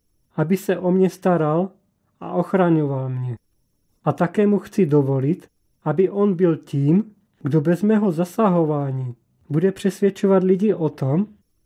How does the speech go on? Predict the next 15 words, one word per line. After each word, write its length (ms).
jestli 340
je 80
pravda 360
to, 160
co 220
hlásáme, 760
nebo 300
ne. 280
Vím, 440
že 160
tímto 400
evangeliem 920
děláme 480
problémy 520
nepříteli, 800